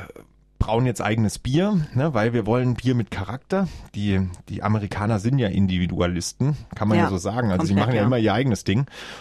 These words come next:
Speaker 1: Und ja, da haben die damit angefangen, ne? Und mittlerweile, und das muss man halt sagen, gibt's in den U S A über siebentausend Brauereien. Zum Vergleich, in Deutschland sind's ja so siebzehnhundert.
Speaker 2: Mhm.
Speaker 1: Ähm, also von sechzig auf über siebentausend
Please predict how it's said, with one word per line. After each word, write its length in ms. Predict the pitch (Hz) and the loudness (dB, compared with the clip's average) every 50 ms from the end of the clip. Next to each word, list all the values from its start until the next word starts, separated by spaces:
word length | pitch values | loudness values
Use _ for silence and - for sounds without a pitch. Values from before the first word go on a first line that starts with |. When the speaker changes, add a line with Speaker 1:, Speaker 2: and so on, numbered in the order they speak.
| - - - | -12 -2 0
Speaker 1:
Und 200 | 120 120 113 104 | 0 2 2 2
ja, 120 | 113 107 - | 0 -2 -2
da 160 | 101 107 95 | -2 -2 0
haben 140 | 117 120 120 | 0 2 2
die 80 | 143 | 2
damit 240 | 139 131 127 139 131 | 2 2 0 0 0
angefangen, 600 | 85 160 165 120 - - - 82 80 78 80 90 | 0 0 0 -2 -2 -4 -6 -4 -4 -6 -4 -2
ne? 320 | 98 120 147 156 - 87 | -2 0 0 0 0 0
Und 160 | - 98 101 101 | 0 2 2 2
mittlerweile, 560 | 113 - - 143 117 92 87 98 120 160 175 | 2 2 0 0 0 0 0 0 0 0 0
und 120 | 139 117 | 0 0
das 160 | 104 117 - | -2 -2 -2
muss 160 | - 131 - - | -4 -4 -2 -2
man 120 | 131 110 | -2 -2
halt 160 | 104 98 92 - | 0 -2 -2 0
sagen, 340 | 101 98 113 131 156 156 - - - - - - - | 0 0 2 2 0 -2 -4 -8 -20 -20 -20 -14 -6
gibt's 220 | - 123 107 - 117 | -6 -6 -4 -2 0
in 100 | 110 107 | 0 2
den 80 | 85 | 2
U 60 | 110 | 0
S 100 | 113 - | 0 -2
A 260 | - - 104 110 123 127 | -2 -4 -2 -2 -2 -2
über 280 | - - 139 127 113 110 | -2 -2 -2 0 0 -2
siebentausend 800 | - - 135 143 160 156 - - 120 110 123 139 135 139 135 | -2 -4 -2 0 0 0 0 -2 -2 -2 0 0 0 -2 -4
Brauereien. 600 | - - 101 101 101 95 95 98 107 123 175 175 - - _ _ _ _ _ _ | -2 -2 0 2 2 2 2 2 2 2 0 0 -2 -8 _ _ _ _ _ _
Zum 200 | - - 120 101 | -4 -4 -2 -2
Vergleich, 400 | - 104 - 104 98 107 120 120 | -2 -4 -4 -2 -2 0 0 0
in 80 | 120 101 | 0 0
Deutschland 340 | 98 101 107 - 143 123 110 | 0 0 0 -2 -2 -2 -2
sind's 160 | 120 110 - | -2 -2 -2
ja 120 | 117 104 92 | -2 -2 0
so 100 | 95 92 | -2 -2
siebzehnhundert. 880 | - 135 127 - - - 117 107 98 120 139 151 165 185 202 185 - _ - | -2 -4 -6 -6 -6 -4 -2 0 0 2 0 0 0 -2 -4 -6 -10 _ -4
Speaker 2:
Mhm. 280 | - 190 180 175 185 220 - _ _ _ _ - | -2 0 2 2 0 -2 -6 _ _ _ _ -2
Speaker 1:
Ähm, 200 | 127 117 113 110 | 0 0 0 0
also 240 | - 113 110 127 120 | -2 0 0 0 0
von 300 | - - 117 113 110 104 | 0 0 2 2 0 0
sechzig 640 | - 113 135 - - - 170 175 170 - - - - - - - - - | 0 0 -2 -2 -4 -2 -2 0 0 0 -2 -4 -6 -8 -10 -12 -14 -10
auf 340 | - 117 117 120 - - - - - - - - | -4 -2 -2 -2 -2 -2 -6 -6 -8 -10 -12 -8
über 240 | - 139 131 135 127 | -6 -2 0 0 0
siebentausend 840 | - - 127 120 107 - - - 104 123 165 170 196 214 196 - - | 0 -2 -2 -2 -2 -2 -2 -2 0 0 2 2 2 0 0 -2 -12